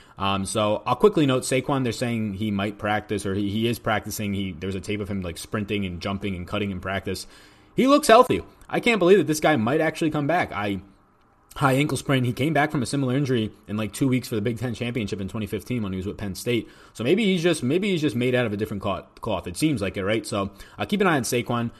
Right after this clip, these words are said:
Probably don't have as much interest, though, anyways, because he is coming off that injury, and he'll be dirt low in terms of ownership and, and cheap in terms of ownership costs, but really tough matchup against Minnesota. Uh, I'll just put that one out of the way. McCaffrey, is, he is what he is, right?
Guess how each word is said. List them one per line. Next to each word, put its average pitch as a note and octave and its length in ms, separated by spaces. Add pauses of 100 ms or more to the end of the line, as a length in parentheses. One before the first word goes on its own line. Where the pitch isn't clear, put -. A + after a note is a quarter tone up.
Probably F3+ 240
don't C#3 120
have B2+ 80
as A2+ 80
much A#2 140
interest, G#2+ 280
though, A2+ 100
anyways, A2 400
because G2+ 280
he G2+ 120
is F#2+ 100
coming G2+ 180
off F#2+ 140
that F#2+ 120
injury, G2 300
and F#2+ 360
he'll C3+ 100
be C#3 100
dirt G#2+ 280
low G#2 420
in F#2+ 140
terms G2+ 200
of F2+ 80
ownership G2 400 (120)
and, F#2 260
and F2+ 160
cheap A2 220
in G2 100
terms F#2+ 220
of F2 80
ownership G#2 340
costs, F#2 340
but F#2+ 240 (680)
really C3+ 200
tough A2 220
matchup G2+ 240
against G2 240
Minnesota. F#2+ 480 (300)
Uh, C2 120
I'll G#2 80
just G2 140
put G2+ 140
that G2 100
one G2 100
out F#2+ 100
of F#2 40
the F#2 80
way. F#2 260 (220)
McCaffrey, D#3 460
is, B2 180
he D3 80
is B2+ 140
what A#2+ 100
he A2+ 100
is, F2+ 140
right? G2 180